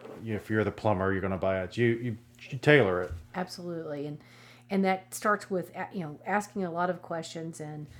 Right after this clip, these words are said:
Speaker 2: there's eleven different worksheets we use, and there's multiple questions on every worksheet.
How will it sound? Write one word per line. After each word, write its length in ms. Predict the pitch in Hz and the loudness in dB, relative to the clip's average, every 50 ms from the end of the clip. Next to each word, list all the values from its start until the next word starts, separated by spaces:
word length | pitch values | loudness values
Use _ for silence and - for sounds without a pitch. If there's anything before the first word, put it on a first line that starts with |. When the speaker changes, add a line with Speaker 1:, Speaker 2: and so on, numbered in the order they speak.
| - - - | -20 -16 -12
Speaker 2:
there's 140 | 165 160 170 | -8 -6 -4
eleven 420 | 165 175 185 190 185 196 185 180 | 0 4 4 4 4 4 0 0
different 420 | 185 185 180 - 175 170 - - | -2 -4 -4 -4 -8 -8 -8 -4
worksheets 580 | 185 180 170 165 - - - 156 160 175 - - | -4 -4 -4 -4 -6 -10 -10 -10 -10 -12 -10 -10
we 80 | 165 156 | -8 -8
use, 240 | 151 151 156 160 | -6 -6 -6 -6
and 100 | 160 156 | -6 -6
there's 280 | 147 147 143 135 - - | -6 -6 -6 -8 -8 -6
multiple 380 | 202 180 180 190 - 180 180 175 | -2 0 0 0 -2 -2 -8 -6
questions 440 | - - 170 156 - - 165 156 | -4 -4 -4 -4 -4 -8 -8 -8
on 100 | 156 147 | -8 -6
every 220 | 156 160 160 165 160 | -6 -6 -4 -4 -4
worksheet. 640 | 156 151 156 151 151 - - - 147 143 143 139 | -4 -4 -6 -8 -8 -12 -14 -12 -10 -12 -12 -14